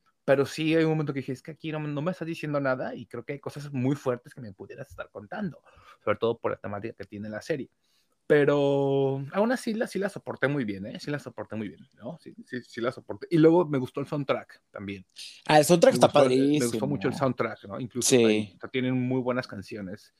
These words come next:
Speaker 2: Ajá.
Speaker 1: Al menos de los capítulos que he visto, este, está, por ejemplo, el C D, el L C D Sound System.
Speaker 2: Ajá.
Speaker 1: Ay, yo tengo mi memoria bien vieja, güey.
Speaker 2: Sí,
Speaker 1: Y otros
Speaker 2: ellos.
Speaker 1: grupitos más.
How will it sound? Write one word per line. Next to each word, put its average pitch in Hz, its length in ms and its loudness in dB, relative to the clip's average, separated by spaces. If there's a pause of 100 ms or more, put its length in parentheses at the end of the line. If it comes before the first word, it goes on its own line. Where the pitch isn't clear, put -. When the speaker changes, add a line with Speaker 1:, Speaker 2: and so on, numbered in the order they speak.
Speaker 2:
Ajá. - 260 -6
Speaker 1:
Al 104 220 -2
menos 127 160 -4
de 127 80 2
los 113 100 -2
capítulos 120 500 -2
que 117 120 0
he - 20 -2
visto, 135 540 -6
este, 92 600 -16
está, 117 240 -8
por 117 140 -6
ejemplo, 113 240 -4
el 110 160 0
C 113 200 -4
D, 95 180 -6
el 127 340 0 (220)
L 131 400 0
C 123 340 -12
D 120 240 -10
Sound 120 280 -12
System. 180 580 -12 (100)
Speaker 2:
Ajá. 113 560 0
Speaker 1:
Ay, 117 60 -6
yo 107 80 -6
tengo 120 200 -6
mi 147 100 -4
memoria 117 260 -6
bien 139 200 -6
vieja, - 540 -8
güey. - 160 -20 (200)
Speaker 2:
Sí, - 220 -4
Speaker 1:
Y 107 200 4
otros 120 60 10
Speaker 2:
ellos. 139 200 8
Speaker 1:
grupitos 123 400 2
más. 110 260 -8